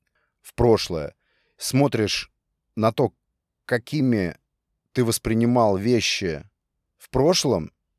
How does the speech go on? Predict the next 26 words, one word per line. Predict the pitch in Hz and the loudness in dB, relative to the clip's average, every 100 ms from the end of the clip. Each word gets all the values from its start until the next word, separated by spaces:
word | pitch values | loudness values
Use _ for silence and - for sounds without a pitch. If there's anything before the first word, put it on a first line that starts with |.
| _ | _
и, | - 98 98 | -8 -4 -4
допустим, | 87 87 107 - 95 | -4 -4 -6 -6 -6
от | 87 | -4
этого | 110 98 92 | -6 -4 -6
страдал, | - 98 95 98 82 - _ _ _ _ _ | -4 -2 0 0 0 -4 _ _ _ _ _
и | 120 | -8
как | 117 160 143 | 2 2 2
избавился | 117 113 139 135 - 107 | 0 4 6 6 0 -2
ты | 110 | -2
от | 101 120 | 0 -2
этого | 92 107 | -2 0
в | 95 | -2
текущем | - 92 117 104 - | -4 -8 -4 -4 -4
моменте. | 95 95 101 101 85 - 67 _ _ _ _ _ - | -2 -2 0 -2 -4 -8 -16 _ _ _ _ _ -6
Вот | 107 156 | 0 2
это | 147 | 2
сравнение | 131 - 131 127 165 190 151 85 - _ _ _ _ | 0 4 4 4 2 0 0 -2 -8 _ _ _ _
того, | - 110 110 | 0 2 2
как | - 98 | 2 0
ты | - 107 | -2 -2
мыслил | 107 123 117 104 90 - _ _ _ _ | 2 2 2 0 -4 -6 _ _ _ _
и | 101 | -6
как | 92 120 | 0 0
ты | - | 2
мыслишь | 107 113 180 120 101 - - _ _ _ | 0 2 0 -2 -4 -6 -18 _ _ _
сейчас, | - 101 - 110 82 - | -12 -10 -4 0 0 -4